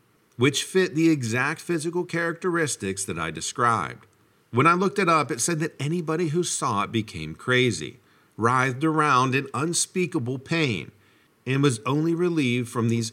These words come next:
ailments through inevitable death. Luckily, I never experienced any of those awful things, and I am still very much alive to tell the tale. It has me believing, however,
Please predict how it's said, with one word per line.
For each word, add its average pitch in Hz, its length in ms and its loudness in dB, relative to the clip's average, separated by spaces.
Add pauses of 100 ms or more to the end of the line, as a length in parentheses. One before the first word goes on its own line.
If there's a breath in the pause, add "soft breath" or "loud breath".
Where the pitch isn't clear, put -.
ailments 113 520 -2
through 98 380 -2
inevitable 90 640 -6
death. 85 560 -6 (380)
Luckily, 123 600 0
I 135 120 -6
never 170 240 -2
experienced 127 640 -2
any 117 160 2
of 104 60 0
those 107 260 0
awful 87 320 -6
things, - 580 -2 (380 soft breath)
and 110 120 2
I 143 60 4
am 170 140 0
still 175 280 -2
very 131 260 2
much 110 200 0
alive 107 460 0
to 98 80 -6
tell 82 240 -6
the 82 100 -6
tale. 117 480 0 (540)
It 110 120 0
has 175 240 0
me 208 120 -2
believing, 151 560 2
however, 87 640 -2